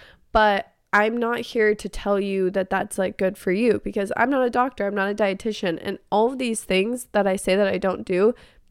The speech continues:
that's the reason. Like, leave it to the dietitians, leave it to someone who went to school about nutrition to share that information and to say whether or not you should, or when it's a good thing to do that and when it's a good thing not to do it.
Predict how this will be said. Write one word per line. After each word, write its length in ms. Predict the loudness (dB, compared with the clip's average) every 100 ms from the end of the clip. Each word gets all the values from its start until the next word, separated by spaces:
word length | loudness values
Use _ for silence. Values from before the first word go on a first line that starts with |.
| _
that's 360 | 4 4 4 -2
the 100 | 0
reason. 500 | 0 -2 -8 -14 -8
Like, 340 | -2 0 -2 -10 -20 _ _ -6
leave 300 | -4 -2 -2
it 160 | -4 -6
to 140 | -6
the 100 | -2
dietitians, 840 | 0 0 0 -4 -4 -4 -6 -4
leave 220 | -2 -2 -4
it 80 |
to 80 | -6
someone 280 | -4 -2 -2
who 100 | -2
went 200 | -4 -4
to 80 | -8
school 540 | -10 -8 -4 -2 0
about 240 | 2 2 2
nutrition 600 | -2 -4 -6 -4 -4 -6
to 120 | -8
share 360 | -6 -2 0 0
that 220 | 0 -2
information 800 | -8 -8 -8 -8 -6 -4 -4 -6 -16 -14 -8
and 80 | -6
to 120 | -4
say 220 | -2 0
whether 340 | 0 0 -2
or 40 | -4
not 440 | -2 0 0 -2 -10
you 140 | -10
should, 300 | -2 0 2
or 100 | 0
when 300 | 0 0 -2
it's 180 | -4 -6
a 40 |
good 360 | -2 -2 -4 -14 _ _
thing 240 | 0 0 -2
to 120 | -4
do 160 | 0
that 220 | 4 4 2
and 120 | 0
when 140 | -2
it's 140 | -4 -4
a 40 |
good 220 | -4 -2
thing 160 | -4 -2
not 240 | -2 -4
to 100 | -4
do 160 | 0 4
it. 240 | 2 0